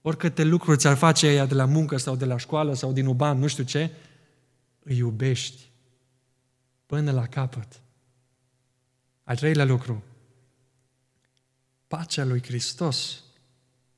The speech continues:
va stăpâni în inima ta. Și aici aș face o paranteză, că s-a vorbit astăzi de gânduri.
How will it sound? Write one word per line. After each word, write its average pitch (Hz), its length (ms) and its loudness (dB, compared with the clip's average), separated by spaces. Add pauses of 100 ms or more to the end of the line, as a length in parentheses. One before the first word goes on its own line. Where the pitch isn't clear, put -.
va 131 60 -20
stăpâni 135 500 -2
în 147 60 0
inima 139 320 0
ta. 131 240 -6 (4000)
Și - 140 -8
aici 143 140 -2
aș 143 240 0
face 156 240 -4
o 143 40 -2
paranteză, 131 560 -2
că 131 100 -4
s-a 123 120 -2
vorbit 127 340 -6
astăzi 135 280 -4
de 135 100 -4
gânduri. 127 560 -2